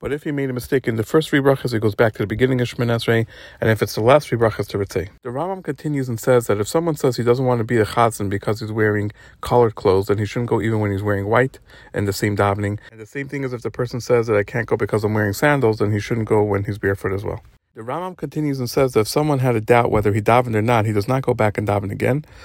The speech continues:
unless he davens this new davening as a donation davening,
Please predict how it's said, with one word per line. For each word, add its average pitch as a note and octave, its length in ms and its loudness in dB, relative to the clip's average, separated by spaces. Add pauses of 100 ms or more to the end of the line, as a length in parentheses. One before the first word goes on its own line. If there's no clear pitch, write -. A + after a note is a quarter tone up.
(160)
unless B2 380 2
he C#3 100 0
davens B2 380 4
this A#2+ 180 -4
new A2+ 80 0
davening A2 520 4
as G2+ 200 2
a G2+ 80 4
donation G2+ 480 0
davening, F#2 400 -4